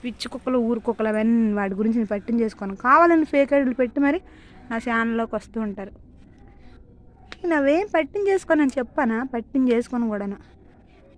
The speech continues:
పెద్దాక ఏదో వంక పెట్టేసి,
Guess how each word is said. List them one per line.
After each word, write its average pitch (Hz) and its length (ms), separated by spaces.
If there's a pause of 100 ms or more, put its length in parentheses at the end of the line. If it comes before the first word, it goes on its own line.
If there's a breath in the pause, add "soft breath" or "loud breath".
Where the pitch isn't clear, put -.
(120)
పెద్దాక 320 760
ఏదో 294 400
వంక 262 220
పెట్టేసి, 254 840